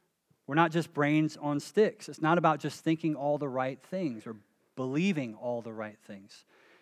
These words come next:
It's also about how we live. You can know the Bible backwards and forwards, but the goal isn't just to have the information, nor is the Sermon on the Mount an exhortation just to try harder, to do better.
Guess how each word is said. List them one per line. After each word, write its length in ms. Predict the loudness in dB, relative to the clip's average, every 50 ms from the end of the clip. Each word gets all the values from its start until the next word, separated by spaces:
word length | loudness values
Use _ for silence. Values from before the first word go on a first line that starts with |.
| _ _ -10
It's 140 | -2 2
also 200 | 2 2 4 2
about 220 | 0 2 2 0 0
how 180 | -2 -2 -4
we 140 | -2 -2 -2
live. 360 | 0 0 2 2 0 -2 -4 -12 -20 -20 _ _ _ _ _
You 100 | -8 -6
can 100 | -4 -2
know 120 | -2 0 0
the 100 | 0 0
Bible 480 | -2 -4 -2 0 2 2 2 2 0
backwards 420 | 2 2 2 2 2 0 -2 0 0
and 140 | -2 -2 0
forwards, 300 | -2 -2 0 -2 -4 -4
but 140 | -8 -8
the 80 | -8 -8
goal 260 | -4 -2 0 0 0
isn't 260 | 0 -2 -2 -4 -4
just 260 | -2 -4 -4 -4 -6 _ _ _ _ _
to 100 | -6 -4
have 240 | -2 0 -2 -2 -2
the 160 | -4 -6 -6
information, 720 | -6 -6 -6 -6 -4 -2 -2 -2 -2 -4 -6 -14 -14 -16 _ _ -20 -20 _ -4
nor 360 | 0 4 6 6 6 6 4
is 340 | 4 2 2 2 2 0 -8 _
the 80 | -12 -8
Sermon 280 | -4 -4 -2 0 2
on 100 | 2 2
the 40 | 2
Mount 220 | 2 2 2 2 2
an 60 | 0
exhortation 500 | -2 -2 -2 -4 -2 -2 -4 -4 -6 -6
just 200 | -8 -8 -8 -8
to 60 | -10
try 420 | -10 -8 0 4 6 6 8 6 6
harder, 460 | 4 4 2 2 2 0 -2 -4 -4 -8 -16 _ -6
to 100 | -6 -6
do 340 | -2 0 0 2 2 2
better. 500 | 0 2 2 2 2 0 -4 -6 -8 -14